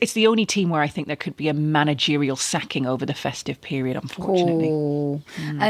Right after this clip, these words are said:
Speaker 2: Um, Lindsay, I reckon by the time this period is done, you'll have been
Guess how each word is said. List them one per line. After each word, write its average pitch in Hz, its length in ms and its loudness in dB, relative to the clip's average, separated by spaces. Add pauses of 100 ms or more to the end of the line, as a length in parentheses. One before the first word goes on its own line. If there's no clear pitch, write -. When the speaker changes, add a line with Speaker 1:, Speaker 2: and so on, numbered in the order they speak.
(100)
Speaker 2:
Um, - 40 -6 (140)
Lindsay, 233 640 4
I 226 140 4
reckon 220 340 0
by 196 160 6
the 196 80 -2
time 220 340 0
this 196 140 0
period 180 440 0
is 170 120 -4
done, 156 420 0
you'll 160 140 -2
have 165 160 -4
been 175 400 2